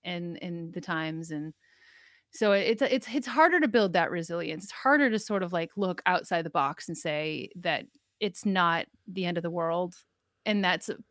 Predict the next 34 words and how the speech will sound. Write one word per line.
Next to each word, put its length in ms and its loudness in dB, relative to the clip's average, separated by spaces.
a 80 -6
kind 220 4
of 80 0
a, 200 2
it 80 -6
can 120 -2
feel 160 2
like 120 0
a 120 -6
mean 340 -2
thing 200 0
to 80 -6
say, 440 2
but 280 4
it's 200 -6
one 300 4
of 100 4
those 220 2
things 440 -2
that 200 2
if 200 -6
you're 120 0
saying 380 0
it, 260 0
it's, 320 -4
it's 220 -4
a 80 -2
friend, 280 -2
it's 180 -6
an 120 -8
honest 340 -4
thing. 380 -4
It's 180 -10
like, 160 -2